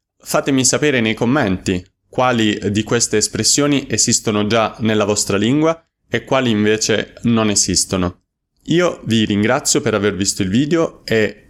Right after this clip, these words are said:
vi ringrazio per aver passato un po' di tempo in mia compagnia e inoltre grazie a tutti gli studenti della lingua italiana che scelgono di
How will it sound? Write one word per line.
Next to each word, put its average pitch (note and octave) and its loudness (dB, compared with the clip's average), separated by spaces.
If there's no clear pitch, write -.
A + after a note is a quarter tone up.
vi G2+ 0
ringrazio A2 0
per A2 0
aver A2 0
passato A2+ 0
un G#2+ 0
po' A#2 -2
di G#2+ 0
tempo G#2 -2
in A2 0
mia G#2 0
compagnia G2+ -2
e C#3+ -2
inoltre D#3 -2
grazie C3+ 0
a B2 -6
tutti D#3+ -2
gli A#2 2
studenti A#2+ -2
della G2+ 2
lingua A2 2
italiana B2 0
che A2+ -4
scelgono G2 0
di G2 0